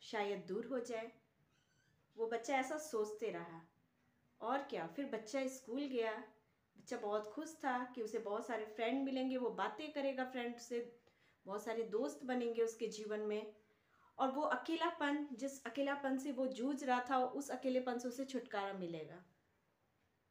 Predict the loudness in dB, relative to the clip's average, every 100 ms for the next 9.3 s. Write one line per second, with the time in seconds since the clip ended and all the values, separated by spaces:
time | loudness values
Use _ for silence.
0 | _ _ -20 -20 -10 0 4 4 4 0
1 | 2 -2 -2 -2 -4 -2 -2 -4 -4 0
2 | 0 4 6 8 8 6 4 2 2 0
3 | -2 2 4 4 4 0 0 0 0 0
4 | 0 0 0 -2 2 6 6 2 -6 -20
5 | _ _ _ _ _ 0 2 4 2 2
6 | 0 0 0 2 2 0 -2 0 0 2
7 | 2 0 -4 -2 0 2 0 0 0 0
8 | 0 -4 -2 0 0 -2 -8 -6 -6 -6
9 | -6 -6 -10